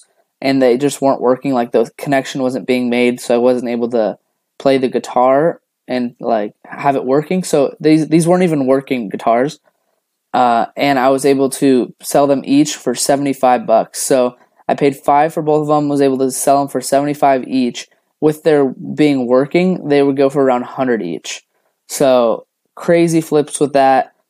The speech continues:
Profit was around forty-eight dollars each. I picked these up in a whole lot of stuff, so I kinda just averaged those out to five each. So I made my money back on a lot with just these items. So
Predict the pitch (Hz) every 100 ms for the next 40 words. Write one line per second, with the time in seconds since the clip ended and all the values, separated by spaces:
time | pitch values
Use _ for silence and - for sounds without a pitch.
0 | _ _ 170 160 - 151 143 143 131 127
1 | 147 147 139 131 131 127 120 - 131 135
2 | - - _ - 131 - 160 165 160 151
3 | 143 - 143 139 127 151 160 147 139 135
4 | 139 143 - 151 143 160 - _ _ -
5 | 156 139 147 139 135 - 127 135 131 135
6 | 127 127 - 135 - 131 127 135 156 -
7 | _ _ _ _ - 143 185 - - -
8 | - - 143 131 123 - _ - 139 143
9 | 139 143 135 135 135 131 170 - 117 120
10 | 101 - _ _ _ 123 123 123 120 -
11 | 127 123 - 123 - 123 120 101 107 104
12 | 107 - 135 127 123